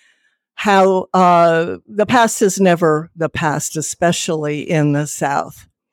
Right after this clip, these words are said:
So there are three families who live near the field, and even though they're living on the same land, they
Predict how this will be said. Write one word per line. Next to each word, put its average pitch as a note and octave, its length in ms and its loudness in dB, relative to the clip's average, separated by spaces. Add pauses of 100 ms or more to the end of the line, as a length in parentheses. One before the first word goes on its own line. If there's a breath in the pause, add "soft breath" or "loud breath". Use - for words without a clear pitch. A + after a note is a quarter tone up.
(320 soft breath)
So F3+ 360 2
there G3+ 160 2
are - 20 0
three B3+ 240 2
families A3+ 580 0
who B3 120 0
live G#3+ 240 0
near F3 180 4
the D#3+ 120 0
field, D#3+ 520 -4 (140)
and D#3+ 440 0
even C4 280 0
though B3+ 100 4
they're A#3+ 180 0
living G3 320 0
on E3+ 140 0
the E3 120 -2
same D#3+ 360 -2
land, D#3+ 640 0
they D#3 640 0